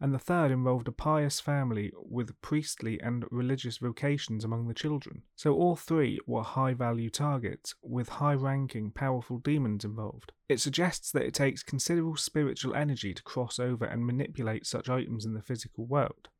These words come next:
And in these cases, the texts read things such as, "Her torments start now, priest. All night,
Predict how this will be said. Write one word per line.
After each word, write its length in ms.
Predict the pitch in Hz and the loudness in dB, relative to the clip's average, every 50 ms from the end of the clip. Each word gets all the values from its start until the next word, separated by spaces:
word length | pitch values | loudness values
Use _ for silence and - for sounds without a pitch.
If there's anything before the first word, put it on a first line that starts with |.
| _ | _
And 80 | - 151 | 2 2
in 80 | 165 175 | 4 4
these 180 | 180 160 - | 2 2 2
cases, 380 | - 170 165 156 - - 110 - | 2 2 2 2 2 0 -2 -2
the 80 | - | -4
texts 500 | 113 - - 147 - - - - - - | -2 0 0 0 0 -2 -4 -8 -8 -4
read 280 | - 120 131 131 127 - | 0 0 0 0 0 -2
things 260 | - 139 135 131 127 - | -2 0 0 0 0 0
such 320 | - - - - - - | 0 0 -2 -2 -2 -2
as, 220 | 127 123 123 - - _ _ _ _ - | -2 -2 -2 -4 -8 _ _ _ _ -2
"Her 140 | - 135 | -2 -2
torments 460 | - - - 156 156 143 123 113 - - | 0 2 2 2 4 4 2 2 0 -2
start 320 | - - 127 123 120 - | -2 0 0 0 0 0
now, 320 | 123 131 135 139 135 120 - | 2 2 2 2 2 0 -2
priest. 500 | - - 107 98 - - - - - - - _ _ _ | -4 -4 -2 -2 -2 -4 -6 -8 -10 -10 -14 _ _ _
All 200 | - 143 143 139 135 | 2 2 4 4 4
night, 300 | 139 139 117 92 - | 4 4 2 0 -2